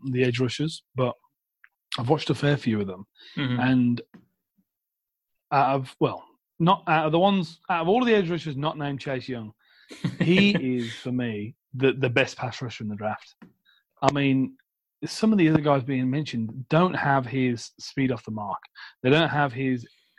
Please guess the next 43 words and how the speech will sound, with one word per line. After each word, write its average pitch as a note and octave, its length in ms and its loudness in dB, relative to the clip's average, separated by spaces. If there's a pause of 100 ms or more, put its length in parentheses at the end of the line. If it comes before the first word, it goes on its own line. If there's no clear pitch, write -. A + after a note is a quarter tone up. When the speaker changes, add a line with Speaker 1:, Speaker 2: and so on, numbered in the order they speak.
Speaker 1:
um, A#2 420 -8 (100)
hands. C#3 600 0 (200)
Speaker 2:
Mm. D3 160 2
Speaker 1:
They C#3 60 4
don't G3+ 100 4
have F#3 160 -2
his C#3+ 120 -2
bend. D#3+ 520 -2
He's G3 200 0
got - 180 2
that - 240 -4
proper, F3+ 580 0 (440)
you D3+ 100 0
know, F3+ 120 2
that F3 180 2 (180)
Khalil E3+ 320 0
Mack, E3+ 320 -2
Von D#3+ 320 0
Miller, D#3 400 2 (120)
Speaker 2:
Mm-hmm. C3+ 120 2
Speaker 1:
that, B2 160 0 (220)
that C#3 200 -12
special - 640 -2
bend C#3 460 -2 (140)
off B2 200 -12
the B2 160 -2
edge. G#2 320 -12 (100)
Um, B2 460 -2 (440)
and, C#3 220 2
and D#3 140 4
don't G3+ 140 4
get C3+ 80 0
me B2+ 60 2
wrong, A#2+ 300 0
there B2 160 0
are A#2+ 80 -4
guys A#2+ 460 -2
that, A2+ 180 -8 (460)
that - 120 -6
ha-, B2+ 300 -2 (100)
that A#2+ 160 -6
have B2 280 -4
had B2 420 -6